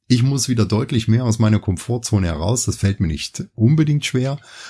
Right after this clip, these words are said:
aber es ist doch schon was anderes, wenn du dann, ja, Leute mit dabei hast bei der Podcast-Aufnahme. Denn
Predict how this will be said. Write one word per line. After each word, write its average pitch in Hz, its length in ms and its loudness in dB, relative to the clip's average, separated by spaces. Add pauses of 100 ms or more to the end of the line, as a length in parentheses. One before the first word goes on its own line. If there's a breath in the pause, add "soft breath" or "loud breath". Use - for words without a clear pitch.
(120 loud breath)
aber 127 320 0
es 110 220 -2
ist - 100 -2
doch 120 120 -2
schon 123 400 2
was 95 160 0
anderes, 113 600 0
wenn 101 140 0
du 101 100 -2
dann, 98 360 0 (440 loud breath)
ja, 90 160 0
Leute 107 280 2
mit 98 140 4
dabei 90 300 2
hast 98 160 0
bei 95 100 -2
der 85 80 -2
Podcast-Aufnahme. - 960 -8 (580)
Denn 82 460 -6